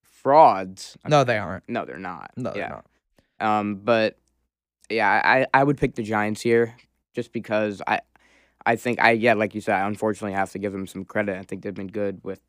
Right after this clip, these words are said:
Speaker 1: uh, and Saquon's just been amazing. So I'm gonna, I'm gonna pick the Giants here.
Speaker 2: Yeah. I, the Jags, they just haven't been good.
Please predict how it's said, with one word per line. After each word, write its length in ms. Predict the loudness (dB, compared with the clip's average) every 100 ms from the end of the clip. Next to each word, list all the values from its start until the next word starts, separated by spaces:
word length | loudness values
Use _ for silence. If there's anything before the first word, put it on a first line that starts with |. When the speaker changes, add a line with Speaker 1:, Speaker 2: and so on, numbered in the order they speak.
| -18
Speaker 1:
uh, 200 | -18 -18 -18
and 100 | -12
Saquon's 580 | -8 -8 -6 -8 -8
just 180 | -12 -18
been 100 | -16
amazing. 520 | -12 -10 -10 -10 -14 -12
So 300 | -10 -8 -8
I'm 160 | -8 -8
gonna, 140 | -8 -10
I'm 80 | -10
gonna 100 | -10
pick 140 | -10 -20
the 60 |
Giants 380 | -18 -16 -16 -16
here. 260 | -14 -14 -18 _ _ _ _ -14
Speaker 2:
Yeah. 180 | -12 -12 _ _
I, 280 | -2 0 0 -2 _ _ -6
the 80 | 2
Jags, 480 | 4 4 2 -8 -12 -20 -20 _ _ _ -2
they 100 | -2
just 200 | 0 0
haven't 300 | 2 2 0
been 240 | 0 0
good. 380 | 2 2 2 -2